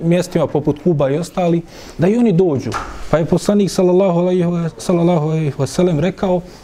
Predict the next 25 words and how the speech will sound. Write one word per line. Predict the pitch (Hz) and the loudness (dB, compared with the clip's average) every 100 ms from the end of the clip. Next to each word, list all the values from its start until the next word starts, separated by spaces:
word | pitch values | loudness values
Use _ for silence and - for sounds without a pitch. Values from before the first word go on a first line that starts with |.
| - | -6
kaže, | - 151 156 147 - - | -2 0 0 -2 -8 -2
„Ne, | 156 202 123 - - - - | 0 0 -4 -8 -12 -14 -6
samo”, | - 226 208 | -2 0 0
kaže, | - 170 | 0 0
„oni | 185 185 | 2 0
koji | - 156 | 0 0
su | 147 170 | 2 0
ovdje | 170 | 0
prisutni”, | - 175 - 156 147 147 147 - - - | 0 -2 0 -2 -2 -4 -6 -16 -14 -4
kaže, | 139 151 | 0 0
„od | 160 | 2
ova-, | 175 170 - | 2 0 0
od | 170 | 0
vas | 170 139 - | 2 0 -2
koji | 139 | 0
hoće”, | 151 - - 147 - - | 0 -2 -4 -4 -8 -8
dakle, | 135 135 135 123 - - | -6 -2 -2 -2 -10 -8
ostavljeno | - 151 175 156 151 | -4 0 2 2 2
im | 147 139 | 0 2
bilo | 175 | 2
na | 151 | 2
izbor, | 147 160 147 117 | 2 0 0 0
nisu | 151 - | -2 -2
bili | 143 160 147 - - | 0 2 2 -2 -8
obavezni, | - 165 170 156 131 131 | 0 2 2 0 0 -2